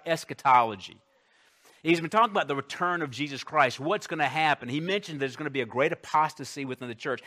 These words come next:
There's gonna be a rise of an ultimate super evil antichrist. But now he's trying to get into some of the practical aspects. With that in mind, how do we live in the light of Christ's return? That's the theme throughout First and Second Thessalonians. So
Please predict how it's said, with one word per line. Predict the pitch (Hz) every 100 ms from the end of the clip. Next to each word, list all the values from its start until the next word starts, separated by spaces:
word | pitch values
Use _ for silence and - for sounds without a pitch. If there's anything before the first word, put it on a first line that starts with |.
| -
There's | 165 165
gonna | 175
be | 160
a | 160
rise | 139 160 175 175
of | 127
an | 127 165
ultimate | 175 185 - 165 139 139
super | - - - 214 214 165 175
evil | 180 170 147 143
antichrist. | 139 143 156 - 127 104 - 123 104 90 - - _ - - - -
But | 160
now | 185 247
he's | 240 -
trying | 190 175
to | 151
get | 160
into | 156 151
some | - 165
of |
the | 131
practical | - - 196 220 208 151 139
aspects. | 127 123 123 - 123 107
With | 120 156 254 -
that | - 196 196 185
in | 170
mind, | 151 156 143 113 92 - -
how | - - 214 240
do | 208
we | 202 196
live | 160 151 175 214 123 117 139
in | 147
the | 139
light | 139 151 151 139
of | 135 127
Christ's | - 131 120 117 -
return? | 151 151 208 185
That's | 123 -
the | 208
theme | - 220 175 156
throughout | 165 156 123 131
First | - 123
and | -
Second | 139 107 113 120
Thessalonians. | - 101 - 139 160 190 113 92
So | - 185 143